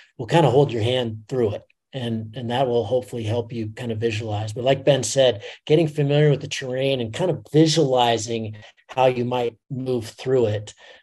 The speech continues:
uh, can be really handy. And we, part of the video from last year did a really good job of that. It showed the task and it showed how people did it, but we've got all those track logs, so we could put together,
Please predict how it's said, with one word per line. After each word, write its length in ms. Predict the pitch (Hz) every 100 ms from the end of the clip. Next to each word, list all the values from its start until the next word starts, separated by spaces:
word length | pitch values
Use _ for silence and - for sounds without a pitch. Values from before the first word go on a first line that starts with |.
| -
uh, 200 | 117 113
can 180 | 113 113
be 240 | 113 107 107
really 340 | 127 127 110
handy. 500 | 104 117 113 104 98 101
And 180 | 120 113
we, 240 | 117 110 - - _ _ _ _ _ _ -
part 180 | 165 180
of 80 |
the 80 | 123
video 400 | 104 139 143 127
from 220 | - 120
last 300 | 110 113 110
year 100 | 117
did 120 | 107 110
a 60 |
really 240 | 113 117 107
good 180 | 117
job 320 | 107 113 120 113
of 120 | 104
that. 180 | 104 104
It 80 |
showed 280 | - 131 123
the 80 | 110
task 480 | 110 113 110 110 -
and 100 | 117
it 80 | 117
showed 240 | 127 117
how 100 | 113
people 280 | 107 120 117
did 200 | 117 110
it, 100 | 107
but 120 | 120
we've 140 | 113
got 200 | 113 147
all 100 | 131
those 180 | 117 110
track 360 | 110 123 110 -
logs, 380 | 113 110 110 -
so 80 |
we 140 | 113 120
could 140 | 147
put 160 | 120 -
together, 300 | 104 120